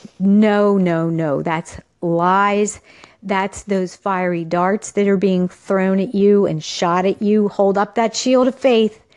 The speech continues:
because once you are born again, you're a child of God forever. Well, let me qualify that. Maybe not forever. You can lose your salvation,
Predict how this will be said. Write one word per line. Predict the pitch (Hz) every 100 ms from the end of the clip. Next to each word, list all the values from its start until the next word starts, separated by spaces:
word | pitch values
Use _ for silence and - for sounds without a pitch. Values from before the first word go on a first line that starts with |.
| _ - - _
because | 226 226 214 196
once | 180 220 233 -
you | 233 247
are | 233
born | 190 226 240
again, | 240 247 233 202
you're | 190 214
a | 190
child | - - 190 185
of | 165 -
God | 165 147 147 - _ _
forever. | - 240 226 - 185 175 127 - _ _ _ _ _ _ _ _ _ _
Well, | 226 220 -
let | 233
me | 294 330 - -
qualify | - 185 175 160 - 156
that. | 147 156 - _ _ _ _
Maybe | 190 208 254 277
not | 254 233 220
forever. | 208 180 156 151
You | 165 202
can | - 220 214
lose | 214 214 196
your | 202
salvation, | 190 - 175 170 160 160 165 156